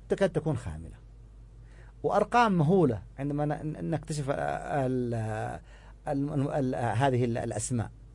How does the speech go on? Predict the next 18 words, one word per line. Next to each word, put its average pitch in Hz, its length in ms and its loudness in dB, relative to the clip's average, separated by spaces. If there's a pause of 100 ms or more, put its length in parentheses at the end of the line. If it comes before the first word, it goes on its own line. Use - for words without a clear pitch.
(120)
عشرات 185 420 2
المنظمات 151 440 0
بل 156 180 4
ومئات 147 340 2
المنظمات. 110 520 -2 (300)
هذه 185 80 2
المنظمات 135 340 2
لا 110 100 0
تعمل. 95 320 -8 (880)
السبب 254 500 8 (1200)
أنه 135 360 2 (240)
دور 226 280 12
وزارة 143 260 8
الشؤون 170 240 0
الاجتماعية 160 360 0
والعمل 156 340 4
غير 123 140 4
فاعل. 98 320 -2